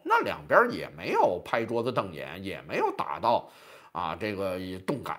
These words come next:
情的地步啊，也就是通过一纸文件，最后那场战争啊，那就是一场货币大战，最后就结束了嘛，最后把日本就给摁下去了嘛。你，你日元你给我升值，<laughs> 你跟我废什么话呀？那，那都简单了嘛。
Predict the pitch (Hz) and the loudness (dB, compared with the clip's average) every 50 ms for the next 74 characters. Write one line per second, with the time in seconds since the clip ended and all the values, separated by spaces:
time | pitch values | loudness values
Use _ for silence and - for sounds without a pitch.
0 | - - - - 90 87 101 98 104 107 90 73 92 92 80 62 64 - - - | -8 -12 -12 -10 -8 -8 -8 -8 -6 -8 -8 -8 -10 -10 -8 -8 -10 -10 -14 -14
1 | _ - 175 196 180 - - 440 539 480 294 185 - 202 190 175 170 160 160 160 | _ 2 6 6 6 8 10 8 10 10 8 4 2 0 2 4 6 6 6 4
2 | 151 113 110 107 101 107 120 139 160 160 135 110 95 - - 143 127 131 127 127 | 0 -2 -2 -4 -4 -4 -2 2 2 4 4 2 0 0 0 0 0 0 0 -2
3 | 113 92 87 80 87 - - 107 87 82 82 101 104 107 - - - 85 92 - | -4 -4 -6 -6 2 2 2 2 2 -2 -6 -8 -8 -10 -14 -12 -8 -8 -8 -2
4 | - 294 370 381 - - 254 175 - 151 120 117 - 98 87 85 - - 127 110 | 4 4 4 6 8 8 8 8 6 2 -2 -2 -4 -6 -6 -6 -4 -2 -2 0
5 | 80 101 104 85 98 98 95 80 120 107 95 80 73 - - 415 381 311 311 302 | 0 -2 0 0 0 0 0 0 0 0 0 -2 -4 2 4 4 4 4 2 0
6 | 151 143 120 120 151 165 - 160 143 123 107 98 98 - - - - - - - | -2 -2 -2 -2 -2 -2 -2 -2 -2 -2 -2 -4 -8 -12 -14 -20 -20 -20 -20 -20
7 | - _ _ _ - 156 139 123 135 117 117 101 113 120 120 90 85 82 95 95 | -20 _ _ _ 2 2 4 4 4 2 2 2 2 2 0 -2 -2 -6 -6 -6
8 | 95 - - 117 107 - - - - - - 67 62 - - - - 87 104 131 | -6 -6 -6 -6 -8 -8 -12 -16 -16 -16 -16 -18 -18 -18 -18 -20 -18 -12 -8 -6
9 | 165 339 349 - - - - - - - - - - - - 165 160 175 214 226 | -4 -4 -4 -4 -6 -8 -8 -10 -10 -14 -14 -14 -14 -10 -6 -4 -4 -4 0 0
10 | 190 165 151 147 180 190 190 185 190 180 135 123 - 202 196 202 190 165 131 147 | 2 4 4 4 4 2 0 2 4 4 4 4 2 0 -2 -2 -2 -2 -2 -2
11 | 175 - 233 170 160 156 160 139 123 156 175 120 110 - - 113 107 90 85 78 | -2 -2 -2 -4 -4 -2 -4 -4 -2 -2 -2 -2 -2 -2 -2 -4 -4 -4 -8 -6
12 | 76 69 - - 107 92 73 71 73 - - - - - - - 139 135 - 131 | -6 -2 0 2 2 2 0 -2 -6 -10 -14 -20 -20 -12 -4 -2 -2 0 0 0
13 | 127 - - - - - 139 123 113 - 104 - - - 80 80 78 64 - - | -2 -2 -6 -2 4 6 6 6 4 -2 -4 -6 -6 -10 -10 -10 -10 -12 -16 -18